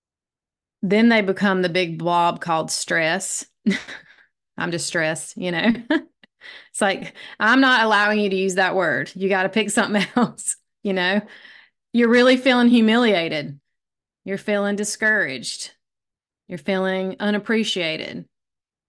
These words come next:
invalidated. There's so much more that you're not willing to see. And so let's just, they're just,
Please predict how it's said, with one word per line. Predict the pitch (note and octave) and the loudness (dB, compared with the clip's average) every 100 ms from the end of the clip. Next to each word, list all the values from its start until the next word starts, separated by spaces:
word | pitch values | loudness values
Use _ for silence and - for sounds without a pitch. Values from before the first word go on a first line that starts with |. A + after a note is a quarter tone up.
| _ _ _ _ _ _ | _ _ _ _ _ _
invalidated. | F#3+ G3 G3+ G3+ G3 F3 E3 D3+ D2+ B1+ - _ _ _ _ _ _ - | -4 0 2 2 2 0 -2 -4 -8 -10 -12 _ _ _ _ _ _ -4
There's | G#3 G3+ | -2 -2
so | - G3+ G#3 | 0 2 4
much | G#3+ G#3+ - F#3+ | 4 2 -2 -4
more | F3+ F#3 F#3+ G#3 | 0 0 0 0
that | G3 D#3 | -2 -4
you're | F3+ F3+ | -4 -4
not | F#3 D#3 E3+ | -4 -4 -4
willing | F3+ F3+ F#3 F3+ | -6 -4 -6 -8
to | - E3+ D#3+ D#3+ E3 C#3+ _ _ _ _ _ _ _ _ _ - | -8 -8 -8 -8 -12 -14 _ _ _ _ _ _ _ _ _ -10
see. | - - G3 F#3+ G#3 C#4+ F4 _ _ _ G3 | -6 -2 0 2 2 2 0 _ _ _ -4
And | F3+ | -4
so | F3 F#3 E3+ E3+ F3 F#3+ _ _ _ _ - | -2 -2 0 -2 -4 -6 _ _ _ _ -12
let's | E3 - | -8 -6
just, | F#3 F#3 - | -6 -6 -8
they're | A#3+ E3+ | -10 -8
just, | F3+ - | -8 -10